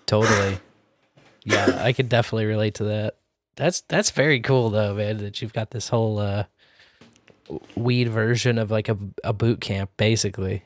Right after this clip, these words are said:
Speaker 1: I mean,
Speaker 2: Thanks. Yeah, it's been fun. You know, it's, uh, it's, if you'd asked me when I graduated Mizzou if I thought I would be teaching people how to grow weed remotely on Zoom,
Speaker 1: <laughs>
Speaker 2: not in a, you know, like, never would have guessed. But,
Speaker 1: No
Speaker 2: uh,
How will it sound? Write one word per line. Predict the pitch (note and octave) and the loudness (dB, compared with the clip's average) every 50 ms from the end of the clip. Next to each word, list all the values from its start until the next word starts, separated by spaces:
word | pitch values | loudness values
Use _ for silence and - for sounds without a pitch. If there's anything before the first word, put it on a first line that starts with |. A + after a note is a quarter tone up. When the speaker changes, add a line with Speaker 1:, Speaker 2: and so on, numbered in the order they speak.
| _ | _
Speaker 1:
I | G#2 | -6
mean, | G#2 G2+ G2 G2 G2 G2+ G2+ - - - - - _ _ _ _ _ _ _ | -4 -4 -2 -4 -4 -6 -8 -10 -16 -20 -20 -20 _ _ _ _ _ _ _
Speaker 2:
Thanks. | A2+ C3 D#3+ D3 A2 - - - - - | 2 2 2 2 -2 -6 -10 -10 -6 -4
Yeah, | B2+ D#3+ F#3 F#3 | -2 0 0 0
it's | F3 F3+ | -2 -2
been | F#3 F#3 F3 | -4 -6 -4
fun. | - G3+ G#3+ G3+ C#3 G2+ F#2 F#2 | 0 0 0 0 -2 -4 -6 -4
You | G#2+ A2+ | -2 0
know, | B2 C3 C#3 | 2 2 2
it's, | C#3 C3+ C3+ - | 2 0 0 2
uh, | C3+ C3 B2+ B2+ B2 A#2 A2+ - - - | 2 4 4 4 2 0 -2 -4 -4 -6
it's, | G#2+ - - - - _ | -6 -4 -6 -10 -10 _
if | - A#2+ A2+ B2+ | 0 0 2 2
you'd | C#3+ D3 | 2 2
asked | D3+ C#3 D3 D#3 D3 - D#3+ | 2 2 2 0 0 -2 -2
me | D#3 D#3 D#3 D#3 D3+ | 0 2 2 4 4
when | D3+ C#3+ C3 | 4 2 2
I | A#2+ A#2+ | 0 0
graduated | A#2 A#2+ A#2+ B2+ C3 C3 C3+ C3 C3 C3 B2+ | 0 2 2 2 4 4 4 4 4 2 0
Mizzou | A#2+ G#2+ G#2 A2 A#2+ C3 D3 D#3 D3+ B2+ | 0 0 0 2 2 4 4 4 2 2
if | - - | 0 0
I | A2 A2+ | -2 0
thought | A2 B2+ A#2+ A#2+ | 2 2 2 4
I | A#2+ | 4
would | A#2+ A#2+ A2+ | 4 2 2
be | A2+ A2 | -2 -6
teaching | A2 - B2+ B2 - C3 | -4 -4 -4 -4 -4 -4
people | A#2+ C3 B2 A#2+ A#2+ A#2 | -2 -2 -2 0 0 2
how | A#2+ A#2+ | 2 2
to | A#2 - | 0 0
grow | - A2+ A2 A2 G#2+ | 0 -2 0 0 2
weed | G2+ G2+ G#2+ A#2+ C3 D3 D#3 - - - - - - - - _ _ _ _ _ _ _ _ _ - | 2 2 2 2 2 0 -2 -8 -16 -20 -20 -20 -20 -20 -20 _ _ _ _ _ _ _ _ _ -2
remotely | G#2 A2 G#2+ G#2 G#2+ A2 A#2+ B2+ B2 C3+ C#3 C#3 | 0 0 2 4 2 2 2 2 2 2 2 2
on | C3 A#2 A2 G#2+ | 2 2 0 -2
Zoom, | G#2+ G2 A2 A#2+ C#3 D#3+ F3 F3+ F3 | -4 -2 0 0 0 0 0 -2 0
Speaker 1:
<laughs> | - F#3 - - - A3 - - - - G3 D#4+ B3+ A3+ E3+ E4 - | 0 -2 0 0 -4 -4 -4 -8 -10 -4 -2 0 0 0 0 0 0
Speaker 2:
not | B2+ C#3 C#3+ C#3+ C#3+ C#3+ C#3 | 2 2 2 2 2 2 2
in | C#3+ | 2
a, | C#3 C3+ C#3 C#3 D3 C#3 | 0 0 0 0 0 0
you | F3 D#3+ | 0 0
know, | F3+ - G#3+ F3+ | 2 2 2 2
like, | G3 F3+ F#3+ | 2 0 2
never | F3+ G3+ F#3+ G3 F#3 F#3+ | 2 0 0 2 2 2
would | F3+ F3 E3 | 2 2 0
have | D3+ C#3 | -2 -2
guessed. | C3 B2 G2 F#2 F#2 - - - - | -2 -4 -4 -4 -10 -12 -14 -4 0
But, | B2 A#2+ A#2 A2+ | 2 2 4 4
Speaker 1:
No | A#2+ A#2+ | 4 2
Speaker 2:
uh, | A2+ | 2